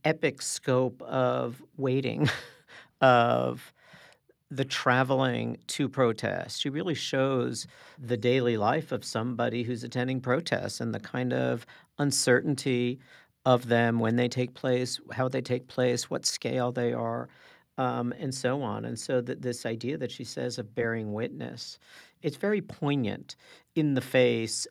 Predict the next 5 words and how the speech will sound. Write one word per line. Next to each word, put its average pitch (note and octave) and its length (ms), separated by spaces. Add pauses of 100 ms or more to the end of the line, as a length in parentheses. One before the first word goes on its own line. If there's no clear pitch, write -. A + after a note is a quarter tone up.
of A2 680 (520)
insisting C#3 880
on C3 300
not C3 240
spectacularizing G#2+ 1500